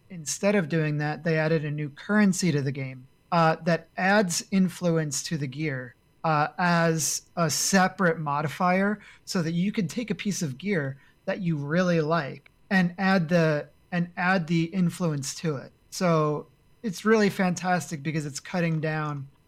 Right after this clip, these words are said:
on some of the worst parts of R N G of the game. This, this really lets you say, like, "This is a piece of gear that I really like,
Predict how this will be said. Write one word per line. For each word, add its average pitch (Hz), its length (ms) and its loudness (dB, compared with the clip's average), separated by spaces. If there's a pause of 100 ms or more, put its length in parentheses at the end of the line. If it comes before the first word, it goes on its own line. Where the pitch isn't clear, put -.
(120)
on 156 360 -2
some 175 220 -2
of 165 100 2
the 151 140 -2
worst 151 380 0
parts 151 460 -2
of 147 460 -4
R 156 200 -4
N 151 100 -2
G 147 240 -4
of 135 140 -4
the 143 60 -8
game. 143 400 -6 (280)
This, 170 220 0
this 180 320 0
really 165 200 6
lets 160 240 2
you 165 60 0
say, 160 220 0
like, 147 240 -4
"This 196 180 -2
is 185 80 -4
a 180 40 -4
piece - 260 -4
of 143 100 -12
gear 160 220 -2
that 151 120 -6
I 147 60 -4
really 151 380 -2
like, 139 400 -6